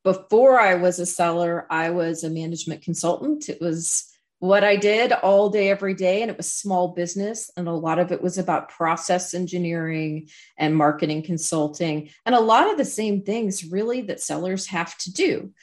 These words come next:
You have to have great processes in place for your account. You have to know how to market your products. So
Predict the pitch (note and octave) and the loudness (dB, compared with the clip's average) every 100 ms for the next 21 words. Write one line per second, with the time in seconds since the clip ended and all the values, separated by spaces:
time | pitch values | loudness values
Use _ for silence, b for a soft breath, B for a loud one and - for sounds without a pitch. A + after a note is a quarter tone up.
0 | b - G3 F#3+ G3+ G3+ F3 D#3 E3+ - | b 0 4 4 4 2 2 0 -4 -4
1 | - G3+ G#3 G#3 G3 G3 F#3+ F#3 E3+ F3 | 0 0 2 0 -2 -2 -4 -6 -4 -2
2 | F3 F3 - F3 D#3+ C#3 - - D4+ A#3+ | -2 -4 -6 -4 -4 -6 -10 -2 0 0
3 | - F#3 F#3 E3 - E3 D#3+ F3 D#3 D#3 | -2 -4 -4 -4 -4 -4 -4 0 2 2
4 | D#3+ G3 A3 A#3 A#3 A#3 G#3 - - - | 0 -2 2 2 2 -2 -4 -6 -6 2
5 | A#3+ A#3 A#3 G3+ - - - - - B3+ | 4 6 4 2 0 -6 -10 -18 -2 2
6 | A#3+ A3 A3 | 4 4 2